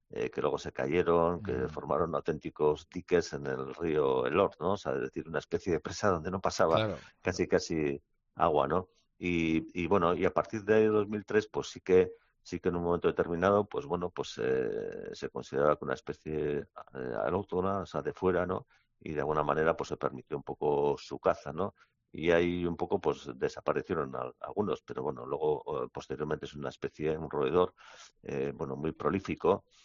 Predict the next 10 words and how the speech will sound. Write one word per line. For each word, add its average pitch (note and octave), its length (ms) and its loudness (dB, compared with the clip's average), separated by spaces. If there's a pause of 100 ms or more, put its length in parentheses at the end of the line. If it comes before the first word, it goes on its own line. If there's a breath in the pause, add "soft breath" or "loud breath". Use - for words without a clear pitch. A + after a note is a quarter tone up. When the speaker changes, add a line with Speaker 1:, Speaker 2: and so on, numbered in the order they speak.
Speaker 2:
Ujú. F2+ 140 -14
Speaker 1:
eh, A1 760 -4
tiene C#2 220 -8
un C2+ 340 -6
nivel C2 300 -2
de B1 300 0
proliferación C2+ 760 -6
muy, C#2+ 240 -4
muy D#2+ 140 -6
grande, D#2+ 440 0